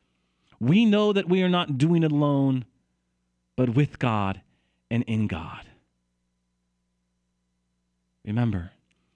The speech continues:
there is a reason why he arrived onto the scene at a wedding feast. And at that scene and at that feast, there is a reason why he performed the supernatural.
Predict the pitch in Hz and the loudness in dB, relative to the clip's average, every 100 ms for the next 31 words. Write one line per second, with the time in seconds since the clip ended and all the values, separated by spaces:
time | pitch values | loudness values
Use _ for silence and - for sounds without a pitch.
0 | _ 104 135 170 - 151 156 - 156 147 | _ -6 -2 -2 -2 -2 -2 0 0 2
1 | 131 160 160 123 95 - _ _ _ _ | 0 0 0 -2 -6 -8 _ _ _ _
2 | _ - 135 135 - 196 147 156 170 175 | _ -4 -2 -2 0 0 2 0 0 0
3 | 175 170 175 165 - 151 151 - 170 170 | 0 0 0 -4 -4 -2 -2 -2 -2 0
4 | 165 - 156 147 98 76 55 _ _ _ | -2 -4 -2 0 -2 -6 -14 _ _ _
5 | _ _ 117 120 113 107 92 - 90 60 | _ _ -4 0 0 0 -2 -6 -12 -12
6 | - - - _ _ _ _ _ _ - | -18 -20 -20 _ _ _ _ _ _ -12
7 | 92 113 - 110 - - 107 110 113 117 | -8 -6 -6 -8 -8 -6 -4 -2 -4 -8
8 | - _ _ - 101 113 - 113 - 120 | -14 _ _ -6 -2 -2 -2 -6 -4 -4
9 | 113 - - - _ _ _ - 95 120 | -4 -6 -18 -20 _ _ _ -6 -2 0
10 | 117 120 120 117 95 78 - _ _ _ | 2 0 2 0 -2 -10 -12 _ _ _
11 | - 92 87 104 101 - 101 98 87 87 | -8 -8 -6 -6 -8 -8 -4 -2 -4 -6
12 | - 98 - 104 95 85 85 - - | -10 -12 -10 -8 -8 -8 -10 -16 -18